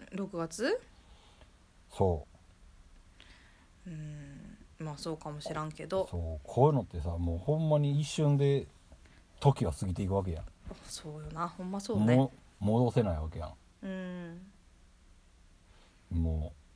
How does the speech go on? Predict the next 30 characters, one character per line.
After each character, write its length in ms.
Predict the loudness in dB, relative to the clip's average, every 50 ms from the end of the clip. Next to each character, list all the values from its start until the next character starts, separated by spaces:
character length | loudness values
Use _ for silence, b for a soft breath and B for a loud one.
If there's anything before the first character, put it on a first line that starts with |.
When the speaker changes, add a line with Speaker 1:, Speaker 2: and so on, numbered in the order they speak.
| -20 -20 -20 -20 -20 -20 -20 -20 -20 -20 _ _ -20 -20 _ -20 -20 -20 -20 -20 -20 -20 -10 -4
Speaker 2:
う、 40 | 0
何 200 | 2 4 4 4
が 100 | 4 2
い 60 | 2
い 20 | 2
や 120 | 2 2
ろ 100 | 0 0
な。 320 | 0 0 0 -2 -2 -4 -8 -12 -12 -6
も 320 | -2 -2 0 -2 -2 -4 -8 -14 -14 -8 2
う、 40 |
ラ 140 | 6 6 6
イ 40 | 6
ブ、 220 | 4 2 -2 -2 -2 2
ラ 140 | 4 6 6
イ 40 | 6
ブ 80 | 4
し 160 | 0 0 2
な 100 | 4 4
い 60 | 4 4
パ 120 | 2 2
タ 100 | 4 6
ー 60 | 4
ン 80 | 4 4
も 240 | 0 0 2 2 2
あ 60 | 2
り 120 | 2 0
か 120 | -2 -2 -2
な 120 | -2 -4
と 100 | -8 -10
か。 200 | -12 -12 -12 -12